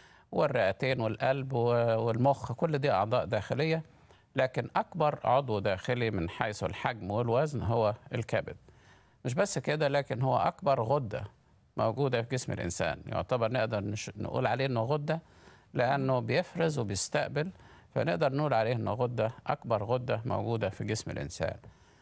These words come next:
آه، ممكن نشوف ال-، ال-، الصورة الأولانية أو الشريحة الأولانية هتساعدنا،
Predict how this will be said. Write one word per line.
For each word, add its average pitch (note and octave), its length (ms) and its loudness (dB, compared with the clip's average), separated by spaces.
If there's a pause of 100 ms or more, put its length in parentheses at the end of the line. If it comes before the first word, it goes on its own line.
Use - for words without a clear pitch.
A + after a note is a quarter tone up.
(380)
آه، C#3 240 6
ممكن F3+ 340 2
نشوف D#3+ 520 0
ال-، A2+ 320 0
ال-، F2+ 460 0
الصورة A#2 460 0
الأولانية A2 580 2
أو F2+ 120 2
الشريحة G#2+ 420 -2
الأولانية F#2+ 340 0
هتساعدنا، C3 580 0